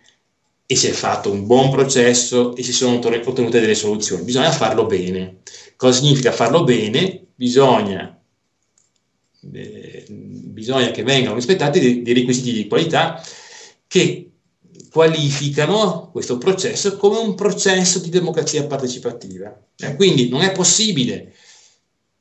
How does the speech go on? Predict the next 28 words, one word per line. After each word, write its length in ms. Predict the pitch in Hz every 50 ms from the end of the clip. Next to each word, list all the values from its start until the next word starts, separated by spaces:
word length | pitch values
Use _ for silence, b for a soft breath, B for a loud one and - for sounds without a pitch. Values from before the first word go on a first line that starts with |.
| _ _ _
perché 320 | - 104 95 - - 107
venga 300 | 101 101 107 107 107 98
definito 440 | 98 98 - - 104 104 107 98 95
come 240 | - 101 98 95 92
tale, 360 | - 117 113 107 92 87 -
cioè 180 | - - 80 -
sia 340 | - - - - 143 151 123
come 180 | - 139 127 123
contratto 280 | 123 107 98 120 123
di 80 | 127 123
fiume 360 | 123 127 131 113 98 90 85 -
sia 360 | - - - 135 131 120 -
come 140 | - 110 107
un 60 | 101
processo 360 | - 104 - 113 - - 95
partecipativo, 1040 | - 101 - - - - - 110 - - - 98 92 90 92 113 - - - b b b b b b b - 127
non 100 | - 117
è 80 | 123 135
possibile 560 | - 190 185 - - 135 135 147 190 190 190
che 480 | - 151 135 135 135 - - - - _ _ _ _
le 240 | _ 110 113 120 123
decisioni 1080 | 120 143 139 - 160 147 147 160 147 131 117 107 104 113 139 180 185 - - - - _ _ _ _ _ _ _
vengano 420 | - 120 120 120 120 147 175 185 -
prese 720 | 165 123 101 104 101 117 143 156 151 - - - - _ -
in 100 | 127 127
una 120 | 131 135
sede 220 | 139 - 143 123 120
diversa 840 | 127 127 113 110 95 - - - - 127 131 - - - - _